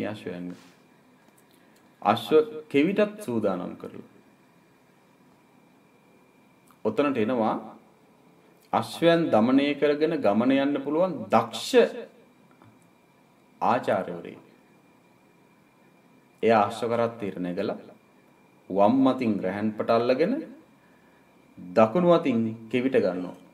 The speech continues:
තමන් යන්න කැමති ඕනෑම තැනකට ඒ රථය හසුරුවාගෙන යනවා.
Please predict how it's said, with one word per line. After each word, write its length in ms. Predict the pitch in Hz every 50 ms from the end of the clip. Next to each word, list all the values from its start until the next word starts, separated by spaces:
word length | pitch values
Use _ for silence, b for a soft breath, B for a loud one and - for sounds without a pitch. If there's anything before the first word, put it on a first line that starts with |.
| _ _ - - _ _ _ _ - - _ _ _ _ _ _ _ _ _ _ _ _ _ _ _ _ _ _ _ _ _ _ _ _ _ _ _ _ _ _ _ _ _ _ _ _ _ _ _ _ _ _ _ _ _ _ -
තමන් 320 | 113 113 120 127 127 127 127
යන්න 260 | 127 123 123 120 117
කැමති 360 | - - 110 113 123 117 120
ඕනෑම 480 | 107 107 113 123 127 131 127 123 117 110
තැනකට 460 | - - 90 98 98 98 - - - - 226 226 - - - - _ _ _ _ _ _ _ _ _ _ _ -
ඒ 180 | 117 117 117 110 104 107 - 110 104
රථය 300 | - 101 98 98 - 127 135
හසුරුවාගෙන 640 | 123 107 101 107 123 113 120 120 123 120 117 95
යනවා. 280 | 92 90 90 92 - -